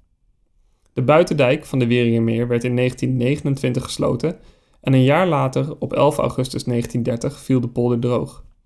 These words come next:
Er was ongeveer zevenhonderd miljoen kubieke meter water uitgepompt om de polder droog te laten vallen. En voor alle duidelijkheid, dit was nog de kleinste polder uit het project. Terwijl men bezig was om de Wieringmeerpolder gebruiksklaar te maken,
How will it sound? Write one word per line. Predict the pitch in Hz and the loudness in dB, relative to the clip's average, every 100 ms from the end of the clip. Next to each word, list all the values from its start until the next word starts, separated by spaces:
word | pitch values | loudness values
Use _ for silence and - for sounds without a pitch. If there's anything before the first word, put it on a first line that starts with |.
| _ _ _ _ _ | _ _ _ _ _
Er | 135 | 2
was | 143 143 | 2 2
ongeveer | - 185 190 - 151 143 | 0 0 0 0 2 2
zevenhonderd | 139 - 175 175 151 120 139 170 139 - | 0 2 2 2 2 2 2 2 0 0
miljoen | 120 123 123 131 180 190 | 2 4 4 4 2 0
kubieke | - 175 160 156 | 0 0 0 0
meter | 131 135 131 117 | 2 2 2 2
water | 127 131 117 - | 2 2 -2 0
uitgepompt | 135 131 - 131 131 156 - | 0 -2 -6 -4 -4 -6 -4
om | 131 | -2
de | 120 | -2
polder | - 131 123 | -2 0 0
droog | 123 127 131 | 0 2 0
te | 131 | -2
laten | 123 - - | -4 -6 -6
vallen. | - - 139 - _ _ _ - - - | -8 -6 -10 -14 _ _ _ -10 -10 -4
En | 156 135 131 | 2 2 2
voor | 135 120 | 2 2
alle | 123 120 | 2 4
duidelijkheid, | 139 143 117 113 117 135 - - _ _ _ | 4 2 0 -2 -4 -6 -18 -20 _ _ _
dit | 147 135 | 0 2
was | 131 | 0
nog | 156 139 | 0 -2
de | - | -6
kleinste | - 143 160 151 127 | -2 0 2 0 -4
polder | 120 123 120 120 - - | -2 -2 0 0 -4 -4
uit | 139 | 0
het | 135 | 0
project. | 131 123 117 110 - - _ _ - _ _ _ _ _ _ | 0 2 2 -2 -14 -20 _ _ -20 _ _ _ _ _ _
Terwijl | - 143 175 | 0 4 4
men | 185 147 | 4 4
bezig | 143 147 - | 4 2 2
was | 127 127 - | 0 0 -2
om | 139 131 | 0 2
de | |
Wieringmeerpolder | 123 131 127 123 123 123 127 123 120 | 4 4 4 2 2 0 0 0 0
gebruiksklaar | 117 123 123 120 - 143 139 | 0 0 0 0 0 0 0
te | |
maken, | 120 110 110 156 | -2 -4 -4 -6